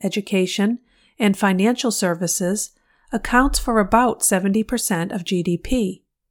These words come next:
Rich in natural resources,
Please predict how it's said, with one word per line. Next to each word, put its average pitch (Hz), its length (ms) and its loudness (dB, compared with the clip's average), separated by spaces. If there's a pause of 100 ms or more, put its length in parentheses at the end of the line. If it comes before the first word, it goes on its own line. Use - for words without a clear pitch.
(720)
Rich 220 420 4
in 185 200 0
natural 190 440 2
resources, 190 880 0